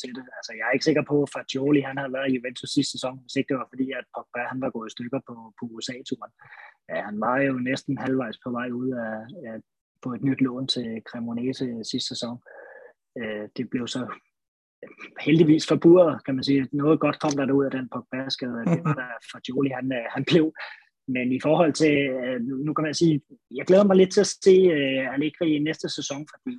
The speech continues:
Cuadrado er væk, og Bonucci er vel, øh, har vel fået at vide, at han ikke er en del af det her fremadrettet, og vi prøver at afhænde Alexandro, er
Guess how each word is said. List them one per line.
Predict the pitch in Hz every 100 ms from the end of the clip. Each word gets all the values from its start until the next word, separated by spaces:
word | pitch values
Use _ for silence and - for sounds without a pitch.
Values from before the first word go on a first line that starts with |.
| -
Cuadrado | - - 160 202 185
er | 160 165
væk, | 175 _ 147
og | 131 -
Bonucci | 143 151 165 - 180 170 151 113
er | 120 -
vel, | 135 127 123 - _ -
øh, | 110 101 107 104 - 80 -
har | 143
vel | 135 131
fået | 139
at | 139
vide, | 151
at | 135
han |
ikke | 147 143
er | 151 127 120
en | 123 147
del | 139
af | 127
det | 139
her | 147 123
fremadrettet, | 131 135 131 - - -
og | 127
vi | 131 -
prøver | 147 143 143
at | 123
afhænde | 147 143 120 113 -
Alexandro, | - - 113 135 147 143 - _ _ _
er | 107